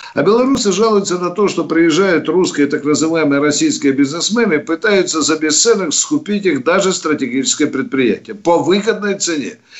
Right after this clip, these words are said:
и взять их под свое крыло. Белорусам это не нравится. Резонные претензии, я считаю, резонные. Не, потому что бизнесмены привыкли об-, обращаться с Белоруссией как со своим задним огородом России.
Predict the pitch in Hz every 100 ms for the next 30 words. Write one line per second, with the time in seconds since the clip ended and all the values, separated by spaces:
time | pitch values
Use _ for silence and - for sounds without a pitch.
0 | - - 160 147 170 214 214 196 160 147
1 | 143 147 180 147 143 104 92 151 214 226
2 | 254 220 202 208 202 196 196 185 151 110
3 | 98 104 - - - - 139 214 226 202
4 | 294 285 226 202 180 185 180 180 151 120
5 | 110 - 247 269 214 226 233 214 175 175
6 | 147 - 143 117 107 107 95 - 262 -
7 | _ - 220 214 156 - - 175 214 262
8 | 226 226 214 208 202 247 294 269 196 214
9 | 220 240 220 208 196 - 185 175 214 208
10 | 220 208 180 151 185 196 214 311 302 180
11 | 160 151 202 196 208 202 262 247 160 220
12 | 233 214 220 208 226 208 147 151 202 208
13 | - 135 104